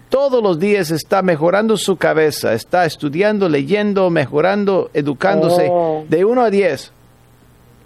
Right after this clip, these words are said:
Speaker 2: Mm, llevo un ocho.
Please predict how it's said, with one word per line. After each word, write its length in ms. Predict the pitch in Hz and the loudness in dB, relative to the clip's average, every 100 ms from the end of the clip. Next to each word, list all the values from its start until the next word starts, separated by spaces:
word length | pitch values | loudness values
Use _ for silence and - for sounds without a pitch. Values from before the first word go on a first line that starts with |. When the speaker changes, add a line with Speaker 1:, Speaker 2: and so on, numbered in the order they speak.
| - - - - - _ - - _ - | -20 -20 -20 -20 -20 _ -20 -20 _ -16
Speaker 2:
Mm, 580 | 202 196 202 196 190 190 | -10 -6 -2 0 0 0
llevo 240 | 262 262 294 | 0 2 2
un 180 | 277 240 | 2 0
ocho. 400 | - 202 170 | 0 -2 -2